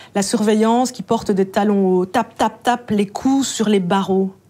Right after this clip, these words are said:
Il y a l'oralité, avec les anaphores, avec les élisions. Moi, je suis comme les gosses, je suis gourmande, je suis serviable, je suis travailleuse, je suis propre.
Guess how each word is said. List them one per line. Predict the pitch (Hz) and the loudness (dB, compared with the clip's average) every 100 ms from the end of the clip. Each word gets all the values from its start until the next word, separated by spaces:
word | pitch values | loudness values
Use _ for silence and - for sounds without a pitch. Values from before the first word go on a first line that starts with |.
| _ _ _ _ _ _ _ _ _ _ - | _ _ _ _ _ _ _ _ _ _ 0
Il | 220 | 2
y | 226 | 4
a | 220 | 4
l'oralité, | 220 208 214 208 - 196 180 _ - | 2 2 0 0 -2 -2 -4 _ -6
avec | 190 196 | -2 0
les | 202 196 | 0 2
anaphores, | 202 196 - 202 185 | 0 -2 -2 0 0
avec | 190 202 | 0 0
les | 196 202 | 2 2
élisions. | 190 190 185 180 180 _ _ _ _ _ _ - - - - | 0 -2 -4 -6 -8 _ _ _ _ _ _ -20 -20 -20 -8
Moi, | 208 214 214 | -2 0 0
je | |
suis | 202 196 | -4 -4
comme | 220 208 | 0 0
les | 185 | 0
gosses, | 196 196 - - - _ | 0 0 -4 -10 -14 _
je | - | -4
suis | 208 | -2
gourmande, | 165 208 196 190 190 | 0 0 0 0 -2
je | - | -4
suis | 208 | -4
serviable, | 208 208 196 202 190 180 | -2 -2 0 2 0 0
je | - | -4
suis | 220 | -4
travailleuse, | - 208 202 196 196 | 0 2 2 2 2
je | 190 | 0
suis | - | -4
propre. | 196 - 202 196 - - | -4 -2 -2 -4 -16 -20